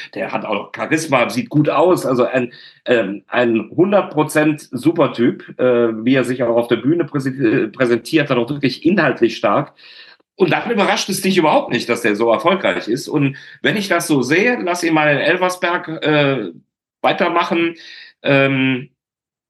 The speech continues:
ich kann mir vorstellen, den sehen wir irgendwann mal bei deutlich höheren Aufgaben. Also mein Eindruck, jetzt bin ich wieder Sportvorstand, da hätte ich aber was im Hinterkopf gehalten, dass ich sage, der, der ist schon gut.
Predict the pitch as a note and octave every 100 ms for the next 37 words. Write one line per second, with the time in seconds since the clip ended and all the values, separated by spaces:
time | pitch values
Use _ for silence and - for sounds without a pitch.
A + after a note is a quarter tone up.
0 | _ _ _ _ _ - - A2 G3+ G3
1 | G3 G3 F3+ D#3+ E3 E3 F#3+ F3 E3+ G3+
2 | E3+ E3+ E3+ E3+ D#3+ D#3+ D#3 D3+ D#3 D#3+
3 | D#3 D#3 F2 F2 E2 F2 F2+ E2 D#2+ G2+
4 | G2+ F#2+ B2+ G3+ E3 C#3+ D#3 D#3+ D3+ D3
5 | A#2+ - B2+ A#2 A2 G2 - A#2+ C#3+ D3+
6 | D3+ D3+ D3 D3+ - - - - - F#2
7 | D3 D#3 D3+ D3+ D#3 D#3 E3+ E3 B2 A2
8 | - E2 G2+ G2+ C#3+ D3 C3 B2 A#2+ B2+
9 | A#2 G2+ G#2 A2 C3+ D3+ D3 C#3+ - -
10 | C3+ C#3+ C#3 D3+ - D3+ F#3 D3+